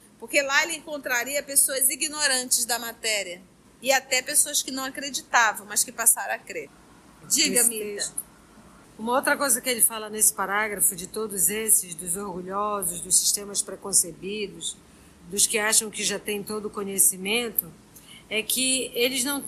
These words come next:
Speaker 2: eles não trazem essas polêmicas, fazem, além de perder tempo, não trazem nem proveito nem pra eles mesmos. Então, ele, além de perturbar o grupo, não, não tem proveito pra ninguém. É só perda de tempo mesmo.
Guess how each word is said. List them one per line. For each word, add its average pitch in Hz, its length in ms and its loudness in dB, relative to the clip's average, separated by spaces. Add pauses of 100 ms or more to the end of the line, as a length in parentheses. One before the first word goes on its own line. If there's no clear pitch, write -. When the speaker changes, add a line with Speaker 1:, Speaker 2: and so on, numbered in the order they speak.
Speaker 2:
eles 233 320 -2
não 240 180 -4
trazem 220 600 0
essas 196 520 2
polêmicas, 214 760 -2
fazem, 220 380 0
além 226 260 -2
de - 80 0
perder 214 360 -2
tempo, 254 480 -2 (480)
não 254 180 -2
trazem 269 360 2
nem 339 160 -2
proveito 285 540 2
nem 269 340 0
pra 349 220 -2
eles 285 220 -8
mesmos. 220 500 -8 (500)
Então, 247 360 -6
ele, 277 160 -4
além 254 300 2
de 302 80 -4
perturbar 254 500 2
o 202 40 -4
grupo, 262 420 -4
não, 269 240 -10
não 269 240 -8
tem 302 160 -2
proveito 311 400 -2
pra 294 120 -4
ninguém. 269 520 -10
É 226 80 -8
só 247 160 -4
perda 254 300 -6
de 254 120 -10
tempo 247 340 -6
mesmo. 214 480 -8